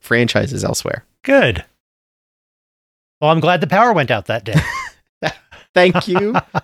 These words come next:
Speaker 1: That was the perfect response to the power going out that day.
Speaker 2: Yep. And assuming the power doesn't go out,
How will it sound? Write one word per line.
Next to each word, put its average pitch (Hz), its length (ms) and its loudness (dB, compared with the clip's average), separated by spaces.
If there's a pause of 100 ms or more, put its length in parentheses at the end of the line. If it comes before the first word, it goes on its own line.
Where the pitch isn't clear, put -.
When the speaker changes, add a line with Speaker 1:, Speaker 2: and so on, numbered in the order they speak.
(180)
Speaker 1:
That 147 140 2
was 139 200 2
the 113 100 -8
perfect 143 320 0
response 123 400 -2
to 113 80 -4
the 110 60 -2
power 104 260 2
going 98 240 -2
out 92 140 -4
that 92 180 -2
day. 95 240 0 (260)
Speaker 2:
Yep. 143 300 -2 (720)
And 170 140 0
assuming 254 260 0
the 214 80 0
power - 280 4
doesn't 175 300 0
go 156 160 0
out, 151 280 2